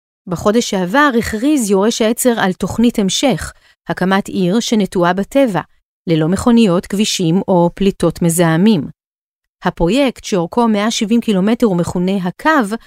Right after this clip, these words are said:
הוא חלק מפרויקט העיר ניום, שעליו הכריז עוד באלפיים ושבע עשרה, שצפוי להתפרס על פני עשרים ושישה אלף קילומטר רבוע בצפון מערב המדינה. "מדוע אנו מקבלים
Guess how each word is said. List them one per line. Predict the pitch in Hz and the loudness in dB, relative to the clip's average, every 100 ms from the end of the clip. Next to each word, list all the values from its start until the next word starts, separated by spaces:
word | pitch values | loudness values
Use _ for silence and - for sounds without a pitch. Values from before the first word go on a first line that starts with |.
| _ _ _ _ - | _ _ _ _ -8
הוא | - | 0
חלק | 330 370 | 0 2
מפרויקט | 294 - 220 262 - | 0 0 0 0 0
העיר | 240 233 254 | 0 2 2
ניום, | 226 226 240 254 190 165 | 2 4 4 4 2 -2
שעליו | - 185 170 185 180 | -4 -4 0 0 -2
הכריז | - 226 190 | -2 -2 0
עוד | - 190 | -2 -2
באלפיים | 185 185 - 190 180 | 0 -2 0 -2 -2
ושבע | 175 - 247 277 | -4 -4 0 0
עשרה, | 233 - 156 190 - _ _ _ - | 0 -4 -6 -6 -14 _ _ _ -6
שצפוי | 185 165 - 247 262 208 | -4 -2 -4 2 4 4
להתפרס | 185 185 - 175 190 - | 2 -2 -2 0 0 0
על | 190 | -2
פני | 202 190 | 0 0
עשרים | 180 - 262 311 | 0 0 2 2
ושישה | 311 247 - 208 | 0 -2 -2 0
אלף | 196 196 | 0 0
קילומטר | 196 180 180 180 175 | 0 0 0 -2 -2
רבוע | 165 208 247 143 - _ _ - | -2 -2 -2 -2 -8 _ _ -8
בצפון | 175 - 175 175 | -6 -4 -2 2
מערב | 185 180 151 | 2 2 0
המדינה. | 165 165 175 165 156 - _ _ _ _ _ _ _ _ - | 0 0 0 -2 -4 -14 _ _ _ _ _ _ _ _ 0
"מדוע | 220 381 453 | 2 2 0
אנו | 392 | -2
מקבלים | 339 240 202 269 | 0 0 0 2